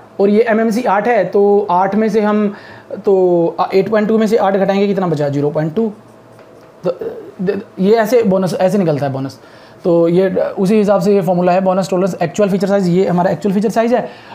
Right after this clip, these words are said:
और ये मेरा एमएमसी, ये एमएमसी है, ठीक है। तो actual feature size तो यहाँ bonus कितनी आएगी, आठ में से आठ, ज़ीरो। यहाँ अगर मेरा actual meeting एन-, अ, actual meeting एन-, envelope या फिर एक्चुअल feature size मेरा एट पॉइंट वन आता है,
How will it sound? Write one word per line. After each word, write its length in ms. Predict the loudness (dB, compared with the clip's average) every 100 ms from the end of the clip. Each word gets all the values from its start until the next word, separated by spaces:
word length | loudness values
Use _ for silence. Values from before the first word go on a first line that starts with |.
| -2
और 100 | 2
ये 260 | 4 4 4
मेरा 420 | 4 4 4 0 -14 -16 0
एमएमसी, 420 | 2 2 2 -2 -6 -4
ये 100 | -2 0
एमएमसी 380 | 2 0 0 -2
है, 140 | -4 -12 -20 -16
ठीक 140 | -2 0
है। 80 | 0 -6 -20 -20 -20 -6
तो 800 | 0 2 4 4 4 4 4 0 -2
actual 340 | -2 0 0
feature 240 | 2 2 2
size 280 | 2 2
तो 60 | 0
यहाँ 280 | 2 2 2
bonus 220 | 2 2
कितनी 260 | 2 2 4
आएगी, 300 | 4 2 -2 -6 -2
आठ 160 | 0
में 140 | 0 0
से 80 | 2
आठ, 220 | 2 2
ज़ीरो। 420 | 0 2 2 -2 -8 -20 -20 -8
यहाँ 500 | -2 0 0 -2 -10 -12 -20 -20 -20 -8
अगर 220 | -2 0 0
मेरा 200 | 2 0
actual 320 | 0 -2 0
meeting 220 | 0 0
एन-, 160 | 0 0
अ, 340 | 0 0 0
actual 240 | -2 0
meeting 200 | 0 0
एन-, 440 | 0 -2 -2 -6 -2
envelope 400 | 0 2 0 0
या 120 | -2
फिर 120 | -2
एक्चुअल 280 | -4 -4 -4
feature 160 | -2 -2
size 180 | -2
मेरा 140 | -2 -2
एट 100 | -2
पॉइंट 180 | -4 -2
वन 220 | -2 -2
आता 180 | -2 -2
है, 220 | -4